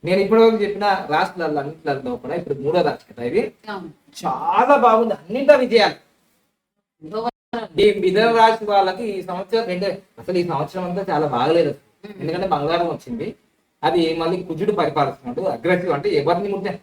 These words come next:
Speaker 1: ఏ, ఏమంటారు, కోపం ఉంటుందన్నమాట ఈ సంవత్సరం అంతా అందరికి. ఎవరికైనా చిన్న పిల్ల కానీ, "ఆ, ఏంటమ్మా, ఏంటి, ఏంటి?" ఇట్లా విస్తుపాటు ఉంటుంది అన్నమాట, బీపీలు ఎక్కువ పెరుగుతాయి చిన్న పిల్లలు కూడా.
Speaker 2: మ్మ్.
Speaker 1: ఎగ్జామ్ బాగా రాదు, ఆ స్టేట్లో అయిపోతుందండి, రిజల్ట్ వస్తుంది తెలుసా,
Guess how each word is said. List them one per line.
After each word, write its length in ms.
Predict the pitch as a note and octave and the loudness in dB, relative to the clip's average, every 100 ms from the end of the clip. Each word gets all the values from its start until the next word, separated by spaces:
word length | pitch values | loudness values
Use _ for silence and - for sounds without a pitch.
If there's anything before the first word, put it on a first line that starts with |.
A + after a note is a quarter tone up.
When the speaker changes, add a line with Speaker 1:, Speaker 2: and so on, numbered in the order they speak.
| _ - | _ 2
Speaker 1:
ఏ, 20 | |
ఏమంటారు, 880 | A3 - - E3 G3 G3+ G#3+ - F3 F3 | 2 2 -4 0 0 0 -2 -4 -12 -4
కోపం 240 | F#3 A3 A3+ | 0 2 2
ఉంటుందన్నమాట 300 | A3 G#3+ F#3 | 0 0 -2
ఈ 100 | D#3+ | -2
సంవత్సరం 300 | D#3 E3+ E3 | -4 -4 -6
అంతా 200 | E3 D#3+ | -6 -6
అందరికి. 360 | D#3+ D#3 A3 - _ _ _ | -4 -4 -6 -14 _ _ _
ఎవరికైనా 380 | C#3 G3+ C#4+ D4 | -4 0 0 0
చిన్న 440 | A#3 - - A3+ C#4 | -2 -6 -10 0 0
పిల్ల 200 | A#3+ B3+ | 2 2
కానీ, 300 | B3 G#3+ - _ - | 2 0 -4 _ -4
"ఆ, 120 | C#4 - _ _ _ A3 | -4 -6 _ _ _ -2
ఏంటమ్మా, 420 | D4 A#3+ A3 B3 - | 2 2 2 -2 -4
ఏంటి, 180 | A#3+ C#4+ | -2 0
ఏంటి?" 680 | A#3+ A3 A#3 D4+ - _ - | 0 -2 -4 -6 -8 _ -8
ఇట్లా 160 | F#3 - - _ _ | -6 -6 -10 _ _
విస్తుపాటు 400 | D3+ - D#4 D#4+ | -16 -12 0 2
ఉంటుంది 280 | D4 B3+ A3+ | 2 2 2
అన్నమాట, 240 | G#3 F#3+ D#3 | 2 0 -2
బీపీలు 280 | A3 A#3 | -2 0
ఎక్కువ 200 | G#3+ B3 | -2 2
పెరుగుతాయి 380 | G#3+ G3 F3 C#3 | 2 2 -4 -6
చిన్న 220 | - G#3+ | -6 -6
పిల్లలు 220 | A#3 C#4 C#4+ | -2 0 0
కూడా. 220 | G#3 - _ _ _ | -2 -6 _ _ _
Speaker 2:
మ్మ్. 540 | E3 D#3 C#3 C3 - C#3+ | -20 -18 -18 -20 -6 0
Speaker 1:
ఎగ్జామ్ 300 | C#3 D#3+ F3+ | 0 0 0
బాగా 160 | D#3 | -2
రాదు, 200 | D#3+ D3 A2 _ _ _ _ _ - | -2 -6 -10 _ _ _ _ _ -10
ఆ 100 | C#3 | -10
స్టేట్లో 340 | C#3+ F3 - G3+ | -8 -10 -2 0
అయిపోతుందండి, 460 | G3+ F3+ E3 C3+ | 0 -2 -2 -2
రిజల్ట్ 320 | C3 D3+ G#3 | -4 -2 0
వస్తుంది 300 | F#3+ - A3 | 0 0 2
తెలుసా, 500 | G#3 F#3+ F#3+ B3+ - | 2 0 2 2 2